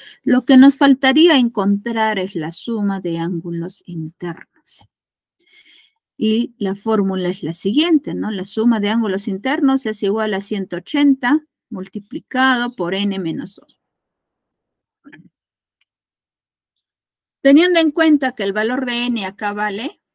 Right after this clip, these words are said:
veinte. Reemplazamos. Vamos a decir que la suma de ángulos internos va a ser igual a ciento ochenta grados multiplicado por n,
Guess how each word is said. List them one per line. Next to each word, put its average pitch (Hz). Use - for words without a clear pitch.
veinte. -
Reemplazamos. 214
Vamos 196
a 208
decir 226
que 185
la 170
suma 202
de 185
ángulos 190
internos 226
va 196
a 196
ser 202
igual 196
a 185
ciento 196
ochenta 202
grados 254
multiplicado 277
por 226
n, 285